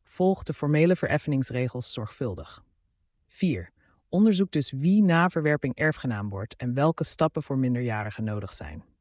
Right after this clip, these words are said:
Vijf. Actuele procedure, formulieren en kosten staan op rechtspraak punt N L.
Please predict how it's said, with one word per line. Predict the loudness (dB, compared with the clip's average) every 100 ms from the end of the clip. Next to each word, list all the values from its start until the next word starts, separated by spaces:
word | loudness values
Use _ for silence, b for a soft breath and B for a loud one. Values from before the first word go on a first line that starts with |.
| _ _ _ _
Vijf. | -2 4 4 4 -2 -20 _ _
Actuele | -8 -2 4 4 4
procedure, | 0 -4 -4 -4 0 0 0
formulieren | -6 -4 -2 0 0 0 0
en | -2 0
kosten | 2 2 0 -4
staan | -2 -4
op | -4
rechtspraak | -4 -4 -4 -6 -6 -6
punt | -8 -8 -8
N | -8
L. | -10